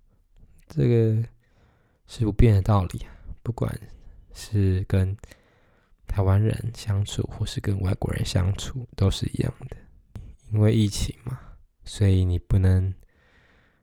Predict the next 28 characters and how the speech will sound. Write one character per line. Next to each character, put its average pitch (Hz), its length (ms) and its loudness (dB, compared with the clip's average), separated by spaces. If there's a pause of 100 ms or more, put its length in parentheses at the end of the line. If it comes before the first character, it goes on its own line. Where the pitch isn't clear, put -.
(260)
时 - 220 -4
常 95 220 2
的 92 100 2
出 113 180 2
去 - 180 0
玩， 87 460 4 (280)
也 98 160 2
不 85 120 0
能 92 240 4
去 92 320 0
餐 101 280 0
厅， 101 460 0
不 110 100 2
能 90 340 0 (800)
自 101 220 0
由 90 280 4
的 85 400 2 (340)
到 98 160 0
处 101 220 0
走 - 260 -6
动， 101 220 4 (600)
生 113 260 4
活 95 340 6
会 101 340 6
相 101 220 2
对 101 160 4
比 90 160 0
较 92 340 4